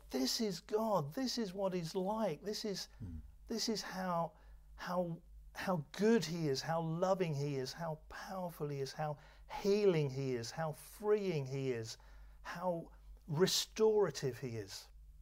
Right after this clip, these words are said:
Speaker 1: Our prayer this morning is that you will help us to engage with you in such a manner that our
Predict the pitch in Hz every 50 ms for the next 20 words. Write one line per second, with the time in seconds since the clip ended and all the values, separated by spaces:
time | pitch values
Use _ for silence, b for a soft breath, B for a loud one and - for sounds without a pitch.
0 | - - - - - - - - - - - - - - - - - - - -
1 | - - b b b b b b b b b - - - - - - - - 170
2 | 180 175 165 156 151 - - 151 139 131 120 123 117 - - 135 123 120 113 110
3 | 107 110 - - - - 165 143 139 131 123 - - - 139 131 123 120 - -
4 | 156 135 120 120 127 139 156 165 165 160 165 160 156 147 131 120 123 139 139 135
5 | 131 127 127 123 123 - b b b b b b b b b b b b b b
6 | - - - - - - - - - - - - - - - 175 175 180 185 -
7 | - - 143 117 113 113 - - - - - - - - - - - - - -
8 | 156 151 151 139 135 131 120 117 - 180 175 180 185 180 175 156 143 - 160 170
9 | 151 147 - 160 143 127 117 110 117 120 123 131 127 127 131 - - - - -
10 | 190 180 160 - - - - - - 156 151 156 151 147 131 120 110 110 104 -
11 | - b b b b b b b b b b b - - - - - - - 143
12 | 139 135 - - - - 147 143 147 143 139 135 135 131 131 120